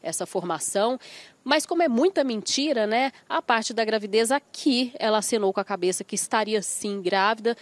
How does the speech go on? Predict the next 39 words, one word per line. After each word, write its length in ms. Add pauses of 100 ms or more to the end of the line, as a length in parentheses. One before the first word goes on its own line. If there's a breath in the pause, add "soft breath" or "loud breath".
(380 loud breath)
É 80
algo 220
que 100
é 40
simples 460
da 100
polícia 340
tentar 320
descobrir, 460
basta 640
que 140
ela 120
faça 380
um 80
exame 480 (260 loud breath)
e 160
até 280
pra 120
entender 640
se 180
teria 360
sido 340
a 60
partir 580
disso 300
aí, 260
dessa 400 (220 loud breath)
possibilidade 680
dessa 220
gravidez, 560 (240 loud breath)
é 100
que 140
começou 800
essa 240
vingança, 680
essa, 400
essa 280
ação 340
dela 260